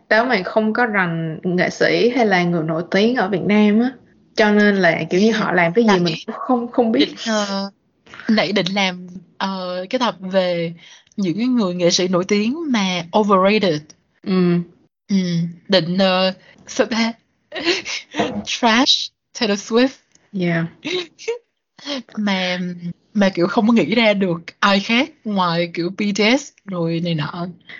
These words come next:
Speaker 2: Ờ,
Speaker 1: Ừ.
Speaker 2: nghĩ ra được
Speaker 1: Scandalous
Speaker 2: ba
Speaker 1: hả mày?
Speaker 2: cái
Speaker 1: Tao
Speaker 2: tên.
Speaker 1: sợ mình
Speaker 2: Ừ.
Speaker 1: bị cancel mày lỡ mà mình nói B T S rồi xong Army này nọ vô quật tao với mày, đâu
Speaker 2: Nói chung
Speaker 1: có
Speaker 2: là
Speaker 1: ấy lại nổi.
Speaker 2: tao, tao đã xem, kiểu, B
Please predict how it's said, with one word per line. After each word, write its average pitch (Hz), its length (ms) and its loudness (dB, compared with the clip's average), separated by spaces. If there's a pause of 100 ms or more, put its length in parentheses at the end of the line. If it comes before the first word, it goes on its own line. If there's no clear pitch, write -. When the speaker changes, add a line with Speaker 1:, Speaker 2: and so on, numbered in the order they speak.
(100)
Speaker 2:
Ờ, 180 240 4
Speaker 1:
Ừ. 175 120 4 (920)
Speaker 2:
nghĩ 196 120 4
ra 202 80 4
được 185 100 2
Speaker 1:
Scandalous 180 240 2
Speaker 2:
ba 202 100 4
Speaker 1:
hả 202 100 4
mày? 165 220 0
Speaker 2:
cái - 140 -14
Speaker 1:
Tao 208 120 4
Speaker 2:
tên. 220 80 2
Speaker 1:
sợ 180 280 4
mình 185 100 2
Speaker 2:
Ừ. 170 40 0
Speaker 1:
bị 175 140 0 (120)
cancel 208 360 2 (200)
mày 170 360 -2
lỡ 175 380 2
mà 220 120 0
mình 175 280 0
nói 208 400 2
B 247 40 2 (140)
T - 20 -14
S 220 340 2 (360)
rồi 185 160 2
xong 208 340 2 (200)
Army 208 520 6
này 180 120 2
nọ 175 220 2 (100)
vô 202 340 4 (300)
quật 180 220 2 (160)
tao 196 220 4
với 220 120 -2
mày, 185 400 -2 (260)
đâu - 60 -14
Speaker 2:
Nói 202 100 0
chung 196 100 -2
Speaker 1:
có - 60 2
Speaker 2:
là 269 60 4
Speaker 1:
ấy 220 140 2
lại 220 300 -4
nổi. 185 340 0
Speaker 2:
tao, 214 260 2 (320)
tao 214 80 -4
đã 214 80 -8
xem, 208 460 -2
kiểu, 170 200 -4 (440)
B 220 80 -2